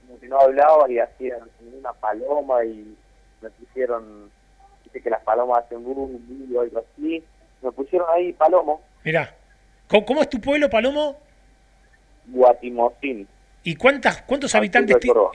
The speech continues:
Speaker 2: cuántos habitantes tiene ahí? ¿Tenés idea más o menos? Es, es, es chiquito, me imagino, ¿no?
Speaker 1: Dos mil ochocientos, tres mil más o menos.
Speaker 2: Mirá, un pueblo de dos mil y pico de habitantes. Qué lindo que debe ser el aire que corre en esos pueblos, ¿no?
Speaker 1: Sí, pero, pero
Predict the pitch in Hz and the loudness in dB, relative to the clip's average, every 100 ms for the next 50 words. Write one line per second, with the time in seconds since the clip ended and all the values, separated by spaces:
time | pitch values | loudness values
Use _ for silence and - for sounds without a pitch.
0 | - - 269 294 214 202 240 202 - 175 | -6 -2 -2 0 0 0 -2 -2 -2 2
1 | 156 143 151 185 - 180 240 233 - 180 | 2 2 0 -2 -2 0 2 0 -2 -2
2 | 247 240 196 202 196 - - - 294 277 | 0 0 0 0 -2 -2 -2 0 2 4
3 | 180 160 - 143 156 247 262 - - - | 2 0 -2 0 4 4 0 -12 -20 -20
4 | _ - - - - 123 120 135 143 127 | _ -20 -20 -20 -4 0 2 6 10 10
5 | 123 110 143 147 135 117 110 107 104 127 | 8 2 0 0 -2 0 -2 0 -2 -2
6 | 131 113 101 98 95 - - 156 175 139 | -6 -4 0 0 -2 -12 2 8 8 8
7 | - - 180 202 214 190 175 165 208 196 | 2 -2 6 10 12 10 8 6 6 4
8 | 202 196 180 175 170 160 156 139 - - | 2 6 8 6 2 0 0 -4 -8 6
9 | 202 220 233 185 196 196 220 208 208 214 | 8 8 6 6 6 8 8 10 10 10
10 | 190 175 185 180 180 175 170 202 170 135 | 6 4 6 6 4 0 0 2 2 2
11 | 127 135 160 - _ _ _ _ _ _ | -6 -6 -6 -10 _ _ _ _ _ _
12 | _ _ _ - - 135 120 113 98 - | _ _ _ -20 -4 0 0 -2 -4 -4
13 | 104 95 98 | -2 -2 -6